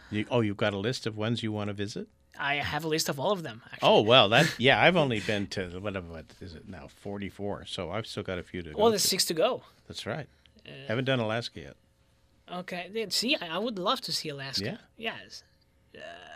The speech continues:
Speaker 1: Well, maybe we should set up a time and go and see Alaska.
Speaker 2: Uh, yeah, I, I, I, I, I hope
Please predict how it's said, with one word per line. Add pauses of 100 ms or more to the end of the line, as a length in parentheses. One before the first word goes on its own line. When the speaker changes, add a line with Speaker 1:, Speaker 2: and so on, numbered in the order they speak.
(380)
Speaker 1:
Well,
maybe
we
should
set
up
a
time
and
go
and
see
Alaska. (500)
Speaker 2:
Uh,
yeah,
I,
I,
I,
I,
I
hope